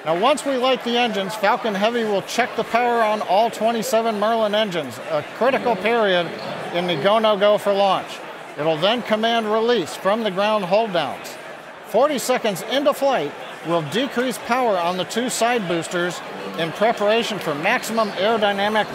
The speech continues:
loads on the vehicle. Once we get through this period, Falcon Heavy will throttle back up to full power on the side boosters. About a minute later, we will, about half a minute later, we will again throttle down the two side boosters.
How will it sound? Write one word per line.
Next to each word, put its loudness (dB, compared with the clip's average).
loads 4
on 0
the 0
vehicle. 0
Once 0
we 2
get 2
through 0
this 2
period, 0
Falcon 0
Heavy 2
will 2
throttle 2
back 2
up 2
to 0
full 2
power 0
on 0
the -2
side 2
boosters. -2
About 4
a -2
minute 2
later, 2
we 2
will, 4
about 2
half 2
a 4
minute 0
later, 2
we 2
will 2
again 0
throttle 2
down 0
the -2
two -2
side 0
boosters. -2